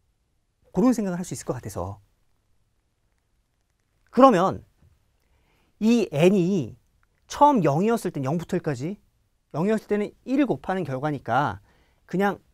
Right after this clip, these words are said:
얘를 적분하면, 영부터 일까지 적분하면 십이분의 일일 거고 n이 일이 되면 일부터 이까지가 되니까 거기에 이분의 일을 곱하면 십이분의 일에 이분의 일 곱할 거고 그 다음 넓이는 십이분의 일에 이분의 일에 이분의 일 곱할 거고 이분의 일 곱할 거고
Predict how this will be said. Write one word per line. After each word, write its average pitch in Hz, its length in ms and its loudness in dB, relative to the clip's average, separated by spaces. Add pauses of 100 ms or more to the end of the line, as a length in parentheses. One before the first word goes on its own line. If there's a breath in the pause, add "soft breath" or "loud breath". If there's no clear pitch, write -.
(140)
얘를 196 240 2
적분하면, 170 640 -6
영부터 135 320 -6
일까지 156 180 -4
적분하면 135 240 -8
십이분의 180 420 -4
일일 220 160 0
거고 117 480 -6 (960)
n이 220 320 2
일이 269 140 4
되면 226 380 2 (180)
일부터 262 400 4 (100)
이까지가 208 440 6
되니까 123 600 -2
거기에 160 340 -2
이분의 196 320 2
일을 208 100 4
곱하면 170 300 -6
십이분의 214 400 -2
일에 202 100 2
이분의 170 360 -2
일 180 40 -4
곱할 - 320 0
거고 107 340 -6 (1200)
그 - 100 -4
다음 226 160 8
넓이는 196 300 2
십이분의 214 420 -2
일에 214 340 2 (120)
이분의 180 320 0
일에 214 140 4
이분의 180 320 -2
일 233 60 0
곱할 247 300 0
거고 127 320 -2 (640)
이분의 185 240 -2
일 254 60 0
곱할 269 280 2
거고 - 300 -4